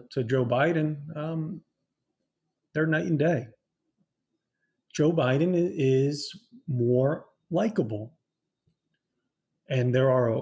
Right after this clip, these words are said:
whole bunch of reasons explaining why that may be the case. Uh, I do, uh,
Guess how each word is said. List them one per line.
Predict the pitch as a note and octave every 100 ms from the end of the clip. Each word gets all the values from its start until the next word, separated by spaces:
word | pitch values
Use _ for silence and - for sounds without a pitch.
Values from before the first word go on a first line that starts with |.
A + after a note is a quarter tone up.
| -
whole | D#3 C3+
bunch | C#3+ -
of | B2+
reasons | C3+ C#3 D#3 C3+
explaining | C3+ - - C3+ C3+ B2+ C3+ -
why | A#2+ A#2+ B2
that | B2 B2
may | A#2+
be | A#2
the | A2
case. | G#2 B2+ C#3+ D3 - - -
Uh, | A2 G#2+ C3 -
I |
do, | A2 B2 A#2 A#2 C3 -
uh, | C#3 B2+